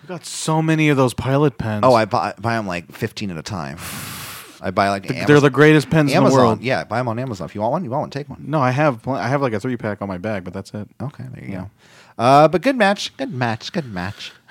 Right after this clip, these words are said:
Speaker 1: Uh, two oh five Live, it be-, continues to be a show, you know?
Speaker 2: Exactly.
Speaker 1: It all, you know, they spend weeks and weeks culminating in a title match that'll only be, like, ten minutes in a whatever pre-show on
Speaker 2: Mm-hmm.
Speaker 1: one of the big four, and that's what they all fight for.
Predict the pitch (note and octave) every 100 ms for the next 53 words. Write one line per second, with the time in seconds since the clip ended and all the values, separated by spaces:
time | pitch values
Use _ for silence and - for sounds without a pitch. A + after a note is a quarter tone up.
0 | A#2 D#3+ D#3 D3+ G#3+ A3+ G#3+ A3+ G#3+ E3
1 | C3+ D#3 D3 D3 D#3+ C#3 F3+ F#3 F3 D3
2 | E3 D3+ D3 C#3+ D3 C3+ G2+ G#2 A2 A#2
3 | A#2 G#2+ F2+ E2+ D#2 B2 B2 C#3+ C#3+ B2+
4 | C3+ C3 G#2+ G#2 A2+ A#2 A2 - C3 A#2+
5 | A#2 C#3+ - C#3 C3 A#2+ - C3+ B2+ A#2+
6 | A2+ A2 G#2+ G#2+ A2 B2 A#2 A2 G#2 G2+
7 | - G#2 G2 G#2 G#2+ G2+ G#2 G2+ F#2+ -
8 | F#2+ - G#2 G2+ G2+ F#2 - F#2+ F#2 F2+
9 | F#2 F#2+ F#2 - G2 F#2+ F#2+ F2 F2 F2+
10 | F2+ F#2+ F2+ F#2 F2 - B2+ G2 G2 -
11 | A2+ A2 B2+ - E3+ G3 G#3 A3 A#3 C4+
12 | - G2+